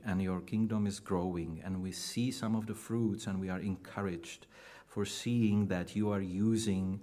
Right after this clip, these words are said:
um, whoever is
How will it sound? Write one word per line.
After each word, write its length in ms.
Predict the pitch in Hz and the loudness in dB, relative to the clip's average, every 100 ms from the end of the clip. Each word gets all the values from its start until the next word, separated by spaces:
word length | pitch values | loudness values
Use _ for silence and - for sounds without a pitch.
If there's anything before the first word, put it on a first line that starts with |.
| - - - - | -10 -20 -14 -4
um, 580 | 90 87 87 92 - - - - - - - _ _ _ - | 0 0 2 0 -2 -10 -14 -14 -14 -16 -20 _ _ _ -2
whoever 440 | 135 139 131 123 | 4 6 6 4
is 420 | 110 107 - - | 2 0 -4 -12